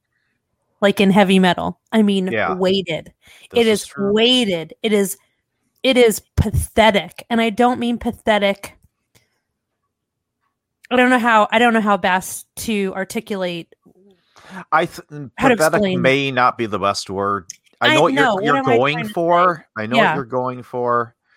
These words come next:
Speaker 2: It's melancholy.
Speaker 1: No.
Speaker 2: A bit. Um, I don't know, but I, I
Speaker 1: Melancholy
Speaker 2: ca-, I
Speaker 1: would be a good album. <laughs> Um, they
Speaker 2: I, I
Speaker 1: are. It's just depression. It's the, it's, it's almost like the stages of grief.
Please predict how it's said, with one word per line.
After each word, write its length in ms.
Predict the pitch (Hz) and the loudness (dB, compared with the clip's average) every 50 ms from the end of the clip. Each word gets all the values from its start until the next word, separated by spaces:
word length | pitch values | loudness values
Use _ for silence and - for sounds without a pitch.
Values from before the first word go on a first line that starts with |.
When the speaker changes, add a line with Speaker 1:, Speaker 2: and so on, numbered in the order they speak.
| _ _ _ _ _ _ _ _ | _ _ _ _ _ _ _ _
Speaker 2:
It's 260 | _ 95 110 - - 104 | _ -10 -10 -10 -10 -12
melancholy. 1000 | 95 90 95 92 101 113 117 120 - - 131 127 131 131 135 135 135 131 120 _ _ _ _ _ _ _ _ - - _ _ - - - | -6 -4 -4 -2 -2 -4 -8 -8 -4 -2 0 0 0 0 -4 -6 -8 -12 -16 _ _ _ _ _ _ _ _ -20 -20 _ _ -20 -20 -12
Speaker 1:
No. 680 | - 247 254 269 269 269 269 262 262 269 262 262 269 262 | -8 -4 -2 0 0 2 2 4 4 4 4 4 2 0
Speaker 2:
A 40 | |
bit. 340 | 233 220 - _ _ _ 101 | -2 -8 -16 _ _ _ 0
Um, 340 | 104 104 101 101 101 98 - - | 2 2 2 2 0 -2 -4 -6
I 120 | 107 110 110 | -4 -4 -2
don't 140 | 107 107 | -4 -4
know, 260 | 104 104 90 80 78 - | -4 -4 -6 -6 -6 -8
but 100 | - - | -6 -2
I, 80 | - - | 2 2
I 40 | 254 | 2
Speaker 1:
Melancholy 460 | 285 311 277 285 - 285 285 285 277 | 4 2 0 0 0 0 2 2 2
Speaker 2:
ca-, 20 | 262 | 0
I 40 | 254 | 0
Speaker 1:
would 80 | 233 208 | -2 -2
be 120 | 233 226 | -2 -4
a 60 | 214 | -4
good 240 | 196 175 208 202 185 | -4 -2 -2 -2 0
album. 400 | 180 170 165 170 156 156 170 175 190 - | 0 -2 -2 -4 -4 -6 -6 -6 -6 -8
<laughs> 40 | - - - - - _ _ _ - - _ _ _ _ _ - - _ _ _ _ _ _ _ _ _ _ _ _ _ | -10 -20 -20 -20 -20 _ _ _ -20 -20 _ _ _ _ _ -20 -20 _ _ _ _ _ _ _ _ _ _ _ _ _
Um, 580 | 233 240 233 220 220 214 208 196 196 196 196 - _ _ _ _ _ - - - _ _ _ _ _ _ _ _ _ _ _ _ _ _ _ _ _ _ _ _ | -2 0 0 0 0 -2 -4 -4 -8 -10 -12 -16 _ _ _ _ _ -20 -20 -20 _ _ _ _ _ _ _ _ _ _ _ _ _ _ _ _ _ _ _ _
they 380 | 208 190 180 202 233 226 247 254 | -16 -12 0 2 2 2 4 4
Speaker 2:
I, 60 | 240 | 4
I 20 | |
Speaker 1:
are. 380 | 226 220 214 214 208 208 202 - - _ _ _ | 4 2 2 2 0 -2 -2 -6 -10 _ _ _
It's 180 | 269 277 269 - | -2 -2 0 0
just 160 | 339 349 - | 0 0 0
depression. 480 | 311 - - 262 220 - - 214 180 165 - | -2 -2 0 0 0 0 -4 -10 -12 -8 -10
It's 160 | 185 - - | -12 -12 -6
the, 260 | - 262 254 233 185 | -2 0 0 0 0
it's, 180 | 247 240 - - - | -4 -6 -6 -8 -8
it's 160 | - 269 - | -8 -6 -4
almost 420 | 269 247 254 262 294 302 302 - - | -2 -2 -2 0 0 -2 -2 -2 -2
like 280 | 247 226 214 - _ | -4 -4 -4 -6 _
the 100 | - 202 | -8 -8
stages 540 | 185 - - - 214 208 202 185 226 202 180 | -8 -6 -6 -6 -6 -6 -4 -6 -8 -6 -6
of 160 | 196 190 175 | -8 -8 -10
grief. 420 | - 185 190 185 156 175 - - | -12 -14 -14 -14 -14 -16 -20 -14